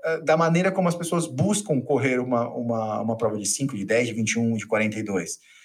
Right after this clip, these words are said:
Você vai correr uma prova preocupada se o cara te passou, se a menina tá do teu lado, tá cuspindo, se o ponto de hidratação tá com muita gente. Não, não torna uma experiência legal.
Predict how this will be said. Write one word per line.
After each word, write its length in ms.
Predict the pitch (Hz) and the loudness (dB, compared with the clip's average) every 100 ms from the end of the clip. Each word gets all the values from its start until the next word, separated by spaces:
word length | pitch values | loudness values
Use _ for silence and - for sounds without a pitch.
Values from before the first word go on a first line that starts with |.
| _ _ _ | _ _ _
Você 180 | 127 156 | 0 4
vai 120 | 160 | 4
correr 140 | 160 175 | 4 2
uma 140 | 185 | 4
prova 240 | 185 190 | 4 4
preocupada 420 | 208 226 - 220 139 | 2 -2 2 2 2
se 80 | |
o 60 | 135 | 0
cara 160 | 127 113 | 0 0
te 120 | - | 0
passou, 460 | 117 - 170 185 | -2 0 -2 -2
se 100 | 180 | 0
a 40 | 139 | 0
menina 280 | 127 123 120 | 2 2 2
tá 140 | 123 | 0
do 120 | 120 | -2
teu 120 | 123 | -2
lado, 220 | 120 117 - | 0 0 0
tá 120 | 113 | -4
cuspindo, 720 | - 127 - 165 180 196 175 | -4 -10 -8 -2 2 2 0
se 140 | 165 | -4
o 20 | 127 | -4
ponto 220 | 131 127 | -4 -4
de 60 | |
hidratação 480 | 123 120 123 117 123 | 0 0 0 0 -2
tá 100 | 117 | -2
com 120 | 113 | -4
muita 260 | 113 113 110 | -2 -2 -2
gente. 540 | 107 180 185 185 - - - - - _ | 0 2 2 0 -2 -8 -16 -20 -20 _
Não, 300 | 170 190 202 | 2 6 6
não 260 | 190 196 196 | 4 2 4
torna 280 | 190 208 | 4 4
uma 120 | 202 185 | 2 0
experiência 580 | - 165 160 165 - 160 | 0 0 0 0 0 0
legal. 480 | 160 123 113 98 | 2 2 2 -2